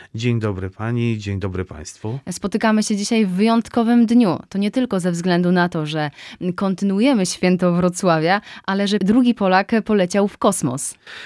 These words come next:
Speaker 1: Tak, to prawda. Y, sam oglądałem to wydarzenie i muszę powiedzieć, że tak,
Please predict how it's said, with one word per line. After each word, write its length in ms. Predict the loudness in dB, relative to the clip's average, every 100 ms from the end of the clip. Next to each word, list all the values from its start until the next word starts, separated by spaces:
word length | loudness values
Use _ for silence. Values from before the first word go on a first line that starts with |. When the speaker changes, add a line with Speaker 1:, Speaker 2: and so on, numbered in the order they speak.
| -4
Speaker 1:
Tak, 260 | 0 0 -2
to 120 | -6
prawda. 500 | -2 -2 0 0 0 -4 -4 -4 -6
Y, 40 |
sam 300 | -4 -4 -2
oglądałem 480 | -4 -4 -2 -2 -2
to 120 | -6
wydarzenie 800 | -6 -4 -4 -4 -6 -4 -4 -4 -6
i 300 | -8 -8 -8 -12
muszę 320 | -12 -12 -10
powiedzieć, 800 | -10 -10 -6 -8 -8 -10 -10 -14
że 440 | -12 -8 -4 -6 -8 -6
tak, 340 | -4 -4 -12